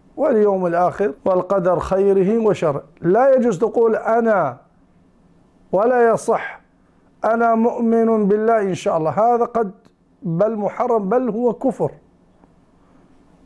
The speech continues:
كأنك عندك شك بأصل الإيمان. أما في الأعمال يجوز ذلك خوفاً من التزكية، لأن الأعمال متعددة،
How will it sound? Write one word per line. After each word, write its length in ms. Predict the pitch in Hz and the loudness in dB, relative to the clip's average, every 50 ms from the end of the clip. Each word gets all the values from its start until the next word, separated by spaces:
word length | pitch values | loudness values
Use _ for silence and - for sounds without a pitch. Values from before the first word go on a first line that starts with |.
| _ _ _ _ _ - | _ _ _ _ _ -4
كأنك 520 | 185 185 202 220 226 233 226 233 254 240 - - _ - | -2 0 0 2 2 0 0 0 -2 -4 -4 -4 _ -4
عندك 440 | 208 233 233 226 202 196 190 - | -2 0 0 0 0 0 -2 -2
شك 500 | - - - 220 240 247 - - - - _ _ _ _ _ _ _ _ _ _ _ _ _ - - - - - - - _ - | -6 -4 -2 -2 -2 -2 -4 -12 -20 -20 _ _ _ _ _ _ _ _ _ _ _ _ _ -20 -20 -20 -20 -20 -20 -20 _ -2
بأصل 420 | 170 175 202 220 208 214 - 208 | 0 0 2 0 -2 -2 -2 -2
الإيمان. 460 | 190 180 180 165 147 139 135 127 120 107 - - _ _ - _ - - _ - - - - - - - - - - - - - - - - | -2 0 0 0 0 0 0 -2 -4 -6 -12 -18 _ _ -20 _ -20 -20 _ -20 -20 -20 -20 -20 -20 -20 -20 -20 -20 -20 -20 -20 -12 -6 -2
أما 380 | 214 240 277 277 277 269 269 | 0 2 2 4 4 4 2
في 120 | 175 185 233 | 2 0 0
الأعمال 840 | 220 202 - 214 175 160 165 180 180 185 190 202 208 214 247 - - - _ _ _ _ _ - | 0 0 0 0 0 0 0 0 0 0 2 2 2 0 -2 -4 -10 -16 _ _ _ _ _ -2
يجوز 440 | 202 220 233 233 233 302 311 269 254 | 0 2 2 2 2 2 2 2 2
ذلك 580 | 254 220 233 240 226 220 233 269 269 269 - - | 2 2 2 2 2 2 2 0 0 -2 -6 -10
خوفاً 400 | - - 214 233 233 233 185 226 | -6 -2 0 0 0 0 0 0
من 240 | 226 220 214 208 208 | 0 0 0 0 0
التزكية، 760 | 196 151 - - 226 208 165 139 - - 160 139 127 113 - - _ _ _ _ _ _ _ _ _ - - - - - - | 0 -2 -2 -2 -2 -2 -2 -6 -4 -2 0 0 0 -2 -6 -14 _ _ _ _ _ _ _ _ _ -20 -20 -20 -14 -4 -2
لأن 340 | 175 196 202 254 254 262 | 0 2 2 2 2 4
الأعمال 560 | 269 254 254 233 226 220 247 269 285 277 277 254 | 2 2 2 2 0 2 2 2 2 2 2 2
متعددة، 840 | 247 226 - - 214 175 190 214 185 160 175 156 135 127 110 | 2 0 0 0 0 0 0 0 0 0 -2 -2 -2 -4 -8